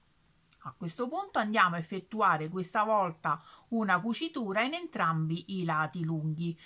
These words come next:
quindi un punto dritto in tutti e due i lati. Sotto macchina,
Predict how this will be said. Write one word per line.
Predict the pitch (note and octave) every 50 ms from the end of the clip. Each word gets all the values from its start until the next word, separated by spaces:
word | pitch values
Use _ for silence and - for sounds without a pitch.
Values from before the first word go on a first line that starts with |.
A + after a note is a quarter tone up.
| - _
quindi | _ - A#3 G#3+ F#3 D#3+ D3 D3 E3 D#3 -
un | - F3+ F3 F3
punto | - A#3 G#3 G3+ A3+ E4+ F#4+
dritto | F4 C4 A3+ F#3 E3 - - - A3+ B3 -
in | C4+ C#4+
tutti | C4+ - A3 G3+ - A3
e | G3+ F3+
due | E3 D#3+ D#3+ D#3
i | D3
lati. | D#3 - - D#3+ - - C#3 - _ _ _ _ _ _ _
Sotto | - - - F#4 F4+ F4 - B3+ G3
macchina, | D#3+ - - - - - - C3+